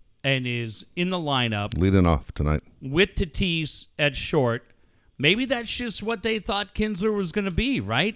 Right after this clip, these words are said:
Speaker 1: But what does that mean to Greg Garcia? Like, who becomes your utility guy,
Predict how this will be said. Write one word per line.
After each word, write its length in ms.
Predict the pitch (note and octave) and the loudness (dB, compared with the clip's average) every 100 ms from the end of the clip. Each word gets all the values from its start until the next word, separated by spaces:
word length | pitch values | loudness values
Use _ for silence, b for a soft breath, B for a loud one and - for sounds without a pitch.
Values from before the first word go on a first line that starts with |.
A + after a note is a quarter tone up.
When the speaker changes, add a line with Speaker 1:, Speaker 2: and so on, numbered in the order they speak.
| - | 2
Speaker 1:
But 220 | G3+ E3+ | 4 6
what 140 | F#3+ | 2
does 180 | A3+ G3+ | 2 0
that 220 | F#3 G3 | 0 -2
mean 180 | G#3 G#3 | -2 0
to 60 | F#3+ | 0
Greg 300 | D#3 F#3+ F3+ | 0 0 2
Garcia? 760 | F#3+ F#3 D#3+ - F4 D4 E2 - | 0 0 0 -2 -2 -2 -6 -6
Like, 240 | D3+ E3 | 0 0
who 260 | C#3 F3 C#4 | 0 0 2
becomes 560 | C#4+ B3+ A#3 G#3+ G3+ E3 | 2 0 -2 -4 -4 -2
your 160 | G3+ | -2
utility 800 | F#3 E3+ F3 - A3 A3 C#3+ G2+ | -2 -4 -6 -4 -2 0 -2 -2
guy, 480 | G2+ F#2 F2+ F#2+ | -2 -2 -2 -4